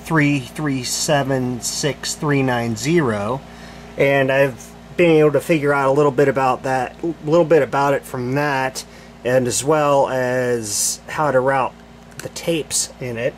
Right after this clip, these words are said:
This is an internal view of it, and we'll get to that. But here we have confirm, which is to play back your outgoing message.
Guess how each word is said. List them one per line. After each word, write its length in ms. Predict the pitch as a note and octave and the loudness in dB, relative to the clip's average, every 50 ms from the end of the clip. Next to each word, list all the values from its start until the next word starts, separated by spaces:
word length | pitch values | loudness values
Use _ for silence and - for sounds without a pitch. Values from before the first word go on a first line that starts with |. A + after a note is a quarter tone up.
| - | -8
This 240 | C3+ C#3+ C3+ - - | -8 -8 -8 -8 -8
is 80 | C3 A#2 | -10 -8
an 120 | B2 C3 | -6 -4
internal 640 | C3+ C#3+ C#3+ - - C#3+ B2+ A#2+ B2 A#2+ A#2+ A2+ A#2 - - - - - - - - - - - - - - - - - - - | -4 -4 -4 -4 -2 -2 0 0 0 0 0 -2 -2 -6 -18 -20 -20 -20 -20 -20 -20 -20 -20 -20 -20 -20 -20 -20 -20 -20 -14 -8
view 220 | - B2 A#2+ A#2 A2 | -4 -2 0 0 0
of 200 | A2 A2 G#2+ A#2 | 0 0 0 0
it, 240 | B2 C3+ - - - - - - - - - - | -2 -2 -4 -6 -18 -16 -18 -20 -20 -18 -12 -6
and 240 | - B2 A#2+ B2 B2 | -2 -2 0 0 0
we'll 80 | B2+ A#2+ | -2 -2
get 180 | C3+ C3 - | -2 -4 -4
to 100 | - C#3 | -4 -8
that. 300 | A#2 A2 G#2+ A2+ B2+ D3+ - - - - D#3+ C3 | -6 -6 -4 -4 -4 -6 -6 -10 -14 -10 -2 0
But 280 | D#3 D#3 D3+ D3 C#3+ - - - - - - - - - - - - - - - - - - - - - | 2 2 2 0 -2 -6 -20 -20 -20 -20 -20 -20 -20 -20 -20 -20 -20 -20 -20 -20 -20 -20 -20 -20 -10 -2
here 220 | - G3+ G3 F#3+ | 2 4 4 4
we 140 | E3+ E3+ E3+ | 4 4 2
have 720 | D3+ D#3 D#3+ D#3+ D#3 D#3 D#3 D3 D3 C#3+ C3 - - - - - - - - - - - - - - - - - - - - - - - - - - - - - - - - - - - - - - - - - - - | 2 2 2 2 2 2 2 2 0 0 -4 -10 -14 -16 -18 -20 -20 -20 -20 -20 -20 -20 -20 -20 -20 -20 -20 -20 -20 -20 -20 -20 -20 -20 -20 -20 -20 -20 -20 -20 -20 -20 -20 -20 -20 -20 -20 -20 -20 -20 -20 -20 -12 -4
confirm, 680 | - F3+ F#3+ - - - F3+ F3+ F3 F3+ F3+ F3+ F#3 F3 | -2 -2 -2 0 0 2 2 4 4 4 4 2 2 0
which 220 | D#3 C#3 - - | 0 0 0 -2
is 80 | D3 B2+ | -6 -6
to 80 | - | -6
play 260 | - - - E3 E3 E3 | -8 -4 0 0 2 2
back 320 | C#3+ E3 D#3 D3 D3 - | 2 2 0 0 -2 0
your 360 | F3 D3+ C#3+ C#3+ C#3 B2+ B2 - - - - - - - - - | 0 2 2 2 0 -2 -6 -14 -20 -20 -20 -20 -20 -18 -8 -2
outgoing 520 | E3 D3 C#3+ C#3 D3 C#3+ D3 D3 D3 D3 | 2 2 2 2 2 0 2 2 2 0
message. 640 | C#3 B2+ A#2+ A#2+ - - B2+ C3+ C#3+ D3+ D#3 - - | 0 -2 -4 -4 -6 -6 -6 -6 -6 -8 -10 -12 -12